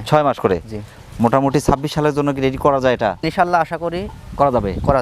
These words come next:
Speaker 2: যাবে।
Speaker 1: আপনার চব্বিশ plus, পঁচিশের কাছাকাছি হাইট, দুইটা কিন্তু
Speaker 2: জি, জি।
Speaker 1: খুবই চমৎকার। এক জোড়া একই সাথে যদি সংগ্রহ করে, আপনার একই সাথে থাকলেও ভালো থাকবে।
Speaker 2: জি,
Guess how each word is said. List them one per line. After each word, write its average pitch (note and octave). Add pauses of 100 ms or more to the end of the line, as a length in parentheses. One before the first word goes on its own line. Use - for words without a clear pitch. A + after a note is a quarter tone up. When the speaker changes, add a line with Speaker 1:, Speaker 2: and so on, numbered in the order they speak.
Speaker 2:
যাবে। G#2 (240)
Speaker 1:
আপনার C3 (240)
চব্বিশ C3+
plus, A2+ (120)
পঁচিশের B2+
কাছাকাছি B2+
হাইট, D#3 (120)
দুইটা B2+
কিন্তু C3+
Speaker 2:
জি, A#2+
জি। A#2
Speaker 1:
খুবই C#3
চমৎকার। F#3 (220)
এক G#2+
জোড়া A2
একই A#2
সাথে B2
যদি A2 (120)
সংগ্রহ A2+
করে, G#2+ (420)
আপনার A#2
একই A2+
সাথে A#2
থাকলেও A2+
ভালো B2+
থাকবে। E2+ (260)
Speaker 2:
জি, B2+